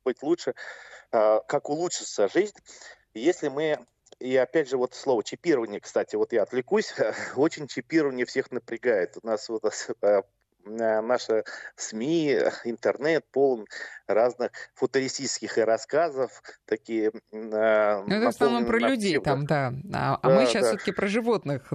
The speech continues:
Speaker 2: Так вот, э, в, в ч-, гла-,
Speaker 1: Ага.
Speaker 2: вот первые, первый аргумент, я так понимаю, что вы за.
Speaker 1: Ага.
Speaker 2: Первое, э, что вы будете говорить противникам этого, м, этой процедуры?
Speaker 1: Ага. Ну,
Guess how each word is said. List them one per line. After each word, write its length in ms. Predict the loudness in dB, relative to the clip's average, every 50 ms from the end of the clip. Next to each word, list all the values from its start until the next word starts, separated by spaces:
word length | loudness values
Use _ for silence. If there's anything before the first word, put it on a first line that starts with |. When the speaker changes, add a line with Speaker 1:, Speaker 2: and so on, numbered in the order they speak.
| -6 -6
Speaker 2:
Так 160 | -6 -2 0
вот, 340 | 2 2 2 0 -2 0 0
э, 180 | 2 2 2 0 0
в, 140 | -2 -2 -2
в 100 | -2 -4
ч-, 100 | -4 0
гла-, 280 | 2 2 4 4 2 0
Speaker 1:
Ага. 60 | 0
Speaker 2:
вот 160 | -2 -6 -6 -6 -2
первые, 540 | 0 0 0 0 -2 -2 -2 0 0 -2 -2 _
первый 360 | -2 0 0 2 2 2 2 2
аргумент, 600 | 2 0 0 0 2 4 4 4 2 2 -2 -6 -6
я 180 | -2 -2 0
так 160 | 0 -2 -2 -2
понимаю, 240 | 0 2 2 2
что 160 | 0 0 -2 0
вы 140 | 2 2
за. 280 | 2 2 2 0 0 -2 -4 _ _
Speaker 1:
Ага. 280 | -6 -4 -4 -4 -4 -2
Speaker 2:
Первое, 600 | -2 0 0 0 0 -2 -2 -2 -2 -2 -2 -6 _ _ _ _ _ -2
э, 280 | 0 2 4 4 2 2
что 260 | 0 0 0 0 2
вы 360 | 2 4 4 4 4 4 2 0
будете 560 | -4 -4 -2 0 2 2 2 2 2 0 0
говорить 360 | 2 2 2 2 0 -2 -4
противникам 680 | -2 -2 -2 0 2 2 2 2 2 0 0 0 0 -2 -6 _ _
этого, 440 | -14 -12 -6 -2 0 2 2 0 -2
м, 420 | -4 -6 -8 -8 -10 -8 -10 -10 -10 -12 -8 -8
этой 160 | -6 -4 -4 -2
процедуры? 580 | -2 -4 -2 0 0 0 0 0 -2 -4 -8 -12
Speaker 1:
Ага. 280 | -14 -14 -14 -14 -16 -20 _ _ _ _ _ _ _ _
Ну, 280 | 2 2 2 2 2